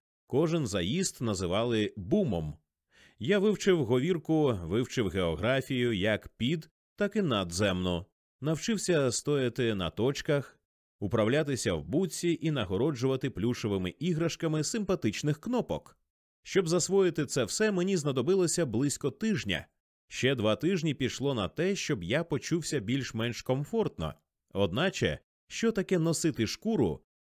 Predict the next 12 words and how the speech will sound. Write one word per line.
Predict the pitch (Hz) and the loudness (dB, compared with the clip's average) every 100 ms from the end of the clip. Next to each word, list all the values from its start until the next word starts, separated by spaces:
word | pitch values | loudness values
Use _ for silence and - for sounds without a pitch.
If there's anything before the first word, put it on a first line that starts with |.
| - | -4
я | 98 147 | 2 4
дізнався | 185 165 233 214 - 185 | 4 2 0 0 0 2
десь | 139 175 160 - | 4 2 2 0
о | 147 | 0
пів | 131 196 180 | 0 -2 0
на | 151 135 | 0 -2
першу | - 156 135 - 135 107 | 0 -2 -2 -2 0 0
в | 98 - | -4 -14
перший | - 123 127 - 117 | -6 -4 -4 -4 -2
же | 104 | 0
робочий | 87 76 87 - 80 | 0 0 -2 -2 -2
день. | 85 78 | 0 -2